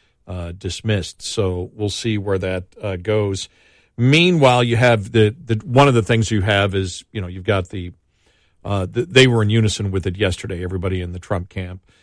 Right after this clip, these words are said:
talking about the fact of all these leaks that are, that are coming out. I mean, it seems like every day now there's a leak, and the only place that it can come from,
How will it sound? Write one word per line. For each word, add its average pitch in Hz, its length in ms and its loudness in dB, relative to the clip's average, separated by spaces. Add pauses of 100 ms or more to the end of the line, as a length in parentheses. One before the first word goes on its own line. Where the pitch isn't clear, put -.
(140)
talking 104 340 -2
about 95 220 -2
the - 80 -16
fact 90 300 -6
of 95 100 -10
all 92 140 -4
these 87 260 -12
leaks - 500 -8 (880)
that 98 140 -6
are, 87 300 -8
that 101 160 -2
are 87 40 -4
coming 92 300 -6
out. 95 240 -6
I 80 60 -16
mean, 90 160 -10
it 85 100 -16
seems 101 240 -6
like 92 180 -4
every 92 200 -4
day 101 180 -2
now 90 220 -6
there's 87 240 -10
a 98 60 -10
leak, 101 360 -2 (340)
and 117 120 -2
the 117 80 4
only 135 160 4
place 123 300 2
that 113 100 0
it 101 100 0
can 98 140 -8
come 127 240 2
from, - 260 -10